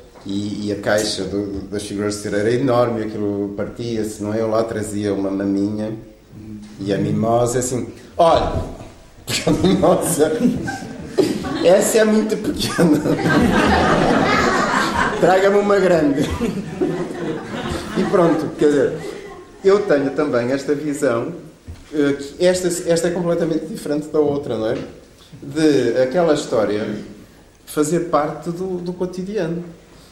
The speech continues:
e dessa, e dessa relação com, com o sagrado, que fazia parte de um, de um jogo, no, no, no bom sentido da, da palavra, de reciprocidade.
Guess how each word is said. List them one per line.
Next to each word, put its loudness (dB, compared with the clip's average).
e -2
dessa, 4
e 0
dessa 4
relação 0
com, -2
com 0
o -8
sagrado, 0
que -14
fazia 2
parte 2
de -2
um, 0
de -4
um 6
jogo, 4
no, 0
no, -4
no 2
bom 0
sentido -2
da, 2
da 2
palavra, 4
de 0
reciprocidade. 0